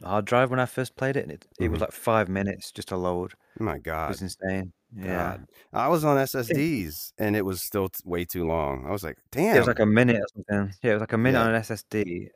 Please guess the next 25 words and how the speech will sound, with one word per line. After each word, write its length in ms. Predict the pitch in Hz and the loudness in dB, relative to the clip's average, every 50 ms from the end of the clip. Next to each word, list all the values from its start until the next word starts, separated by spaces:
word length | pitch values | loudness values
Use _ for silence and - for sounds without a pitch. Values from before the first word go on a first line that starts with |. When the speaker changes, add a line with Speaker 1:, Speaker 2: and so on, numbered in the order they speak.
| _ _ _ - | _ _ _ -4
Speaker 1:
and, 260 | 101 98 98 98 95 | -4 -2 -2 -2 -2
like, 160 | 90 - - | -4 -6 -4
five 300 | - - 104 101 101 92 | -2 0 2 2 2 0
minutes 280 | 98 92 92 90 - 95 | -2 -4 -6 -6 -8 -8
on 60 | 90 | -6
a 80 | 90 90 | -4 -4
regular 320 | 92 98 92 98 92 90 | -4 -4 -4 -2 -4 -4
hard 200 | 87 87 87 90 | -2 -2 -4 -4
drive. 220 | 92 104 95 90 92 | -4 -4 -4 -4 -4
It 60 | 98 | -6
was 100 | 95 92 | -6 -8
just, 360 | 92 101 - - - - - - _ _ _ _ _ _ _ _ _ _ _ _ | -8 -8 -8 -8 -10 -12 -16 -18 _ _ _ _ _ _ _ _ _ _ _ _
I 60 | - 135 | 2 2
used 100 | 135 - | 2 2
to 60 | - | 0
take 140 | - 117 98 | 0 0 0
my 100 | 95 101 | 0 -2
headset 220 | 120 - - 101 | -2 0 0 -2
off 80 | 92 - | -2 -2
and 80 | 98 90 | -2 -4
just 140 | 92 - | -4 -2
sit 200 | - - 101 95 | 0 -2 -2 2
down 300 | 90 95 98 101 104 95 | 2 4 4 4 2 0
'cause 180 | 87 - - - | -2 -4 -4 -2
it 80 | 98 | -2